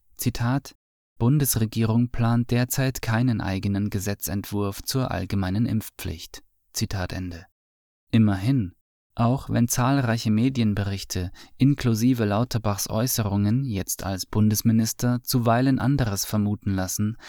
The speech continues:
plant die Bundesregierung laut Hayebi derzeit keinen eigenen Gesetzentwurf zur allgemeinen Impfpflicht. Sie überlässt es demnach den einzelnen Parteien, Entwürfe einzubringen.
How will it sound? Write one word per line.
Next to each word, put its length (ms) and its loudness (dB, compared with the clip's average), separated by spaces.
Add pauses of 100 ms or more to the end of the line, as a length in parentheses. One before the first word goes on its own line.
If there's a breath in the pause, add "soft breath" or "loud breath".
(220 loud breath)
plant 360 0
die 80 -2
Bundesregierung 760 2
laut 280 0
Hayebi 580 0
derzeit 640 0
keinen 400 2
eigenen 420 0
Gesetzentwurf 880 -4
zur 220 -4
allgemeinen 500 0
Impfpflicht. 800 -6 (800 loud breath)
Sie 320 -2
überlässt 500 0
es 200 -6
demnach 500 2
den 240 0
einzelnen 560 0
Parteien, 640 0
Entwürfe 600 -2
einzubringen. 800 -4